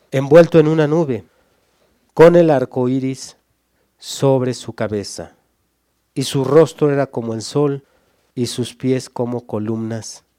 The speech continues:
de fuego". Hasta ahí la escritura. Este arco iris sobre su cabeza,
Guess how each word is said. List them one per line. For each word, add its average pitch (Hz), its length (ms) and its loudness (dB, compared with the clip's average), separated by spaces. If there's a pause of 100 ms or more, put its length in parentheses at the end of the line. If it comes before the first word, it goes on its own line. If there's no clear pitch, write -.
(560)
de 104 220 -8
fuego". 85 540 -8 (560)
Hasta 117 260 -10
ahí 110 160 -8
la 101 100 -10
escritura. - 580 -18 (1000)
Este 196 460 6
arco 160 520 4
iris 180 540 -2
sobre 135 340 -4
su 131 180 -8
cabeza, 143 600 -4